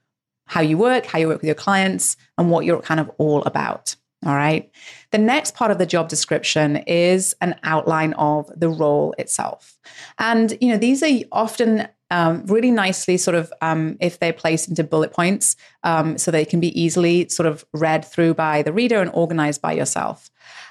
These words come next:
And so you wanna outline very clearly the responsibilities of the job,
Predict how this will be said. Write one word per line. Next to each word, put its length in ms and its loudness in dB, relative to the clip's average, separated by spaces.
And 140 2
so 80 2
you 160 4
wanna 320 0
outline 440 2
very 200 2
clearly 500 2
the 120 -4
responsibilities 920 -2
of 120 -8
the 60 -6
job, 400 -6